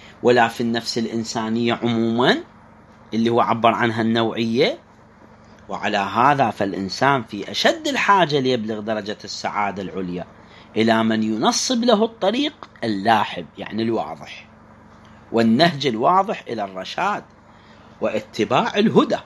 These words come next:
إذن يحتاج إلى من يقويه، يحتاج إلى صعقة كهربائية تعيد له فكرة، يحتاج له إلى منبه آخر خارجي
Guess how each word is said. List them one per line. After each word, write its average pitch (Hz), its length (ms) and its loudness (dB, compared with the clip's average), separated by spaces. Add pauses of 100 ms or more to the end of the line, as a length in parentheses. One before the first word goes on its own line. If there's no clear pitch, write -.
(140)
إذن 92 220 -8
يحتاج 220 560 2
إلى 233 280 2
من 233 160 0
يقويه، 175 540 0 (760)
يحتاج 208 560 2
إلى 214 280 2
صعقة 180 640 -4 (160)
كهربائية 160 1040 0
تعيد 190 500 0
له 113 160 -4 (400)
فكرة، 190 500 2 (920)
يحتاج 151 580 0
له 156 80 0
إلى 127 380 2
منبه 156 580 2
آخر 165 540 4
خارجي 208 720 2